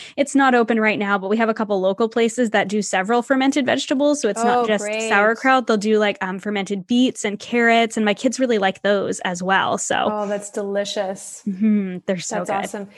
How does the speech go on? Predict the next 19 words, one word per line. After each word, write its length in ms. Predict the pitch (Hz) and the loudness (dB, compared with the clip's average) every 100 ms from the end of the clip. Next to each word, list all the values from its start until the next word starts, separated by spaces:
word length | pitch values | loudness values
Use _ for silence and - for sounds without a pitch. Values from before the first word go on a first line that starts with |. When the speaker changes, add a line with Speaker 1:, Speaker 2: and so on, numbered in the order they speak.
| - - | -8 0
Speaker 2:
And, 240 | 349 339 | 4 6
you 80 | 330 | 6
know, 180 | 254 220 | 4 4
it's 300 | 233 - - | 2 0 2
like 260 | 233 233 | 2 2
looking 480 | - 175 226 233 254 | -4 -2 0 0 0
up 100 | 247 | 2
a 80 | 233 | 2
recipe 380 | 202 226 - 220 | 2 0 -2 -4
too. 200 | - 247 | 0 2
Like 200 | 208 202 | 2 0
you 60 | |
said, 240 | 208 214 202 | -2 0 2
you 80 | 220 | 2
were 80 | |
making 300 | 208 202 220 | 2 -2 -2
your 160 | 220 214 | 0 0
own 120 | 196 | -2
sauerkraut. 360 | 185 196 202 208 | 0 2 2 2